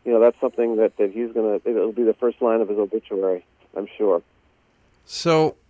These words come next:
Speaker 2: I, I would like to ask you, Michael, you, you've lived in that co-, you've lived in that community now, what, almost twenty years, something like that?
Speaker 1: Oh, I, I've been down here twenty-five years,
Speaker 2: Twenty-five
Speaker 1: yeah.
Speaker 2: years, twenty-five, okay. So when we see the, um, we, and we,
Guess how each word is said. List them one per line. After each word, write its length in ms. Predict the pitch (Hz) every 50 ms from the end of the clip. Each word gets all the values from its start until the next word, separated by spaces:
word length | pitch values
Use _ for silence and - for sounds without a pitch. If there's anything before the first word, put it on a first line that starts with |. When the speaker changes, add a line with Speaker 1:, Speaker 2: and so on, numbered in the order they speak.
| _ _ _ _ _ _ _ _ _ -
Speaker 2:
I, 160 | 160 175 - -
I 40 |
would 140 | 180 202 202
like 140 | 196 190 -
to 100 | 165 131
ask 260 | 110 113 107 - -
you, 140 | 110 95 87
Michael, 260 | 80 80 80 - 95
you, 160 | 98 120 156
you've 240 | 151 107 135 139 123
lived 180 | 113 104 90 90
in 100 | 90 85
that 180 | 82 78 -
co-, 80 | - 98
you've 280 | 80 107 135 185 190 127
lived 140 | 104 87
in 60 | 85 82
that 100 | 80 -
community 340 | - 95 90 87 85 82
now, 160 | 85 95 95 98
what, 160 | - 90 78
almost 260 | 82 87 90 - -
twenty 260 | - - 120 135 131
years, 280 | 127 135 147 156 156 -
something 220 | - 156 - -
like 160 | 160 165 -
that? 200 | - 165 170 165 -
Speaker 1:
Oh, 180 | 143 131 131 127 _ _ -
I, 40 | 131 135
I've 100 | - -
been 100 | 151 151
down 200 | 151 143 135 127
here 80 | 127 120
twenty-five 540 | - - 147 139 143 - - 123 127 160 156
years, 60 | 120
Speaker 2:
Twenty-five 400 | 147 151 160 151 - 156 147 135
Speaker 1:
yeah. 60 | 104
Speaker 2:
years, 140 | 87 80 -
twenty-five, 480 | - - 139 143 - - 78 - - -
okay. 200 | 104 95 78 - - _ _ _ - - - _ _ _
So 200 | - - - 143
when 180 | 135 139 147 170
we 140 | 208 262 294
see 400 | - - - 185 170 156 156 143
the, 320 | 123 120 117 110 107 101
um, 380 | 92 90 87 82 82 85 80 - _ _ - - - - _ -
we, 280 | 104 104 120 151 - - -
and 340 | 120 117 - - 127 135 156
we, 380 | 226 254 247 214 - 131 -